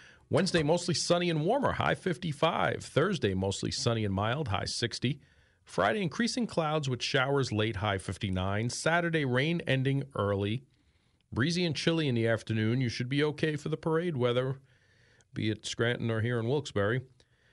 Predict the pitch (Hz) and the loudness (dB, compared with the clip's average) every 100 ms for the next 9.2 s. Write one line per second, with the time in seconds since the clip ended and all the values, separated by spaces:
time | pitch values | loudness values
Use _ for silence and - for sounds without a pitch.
0 | _ - 104 107 131 170 143 165 170 156 | _ -6 -2 0 2 0 0 0 0 -2
1 | - 156 170 143 139 - 175 190 147 113 | 0 2 4 2 -2 2 2 2 2 2
2 | 156 156 151 135 160 165 165 143 - 196 | 0 2 0 0 0 0 -2 -4 0 0
3 | 233 - 208 208 214 - 208 226 131 95 | 0 -2 0 0 -2 0 0 0 0 2
4 | 101 104 - 131 123 110 - 135 143 90 | 2 0 0 -2 0 -2 -2 0 0 -2
5 | - 143 135 117 90 - 151 156 135 170 | -2 0 0 -2 -4 0 0 0 0 -2
6 | 143 131 185 143 82 80 110 104 92 - | 0 0 0 -2 -4 -4 -2 -2 -2 -4
7 | - - - - 107 - 123 110 - 170 | -8 -8 -4 -4 -2 -2 -2 -2 -2 -2
8 | 185 107 101 127 - 143 170 175 - 104 | -2 -4 -2 -4 -4 -2 -2 -2 -2 -4
9 | - 139 | -4 -8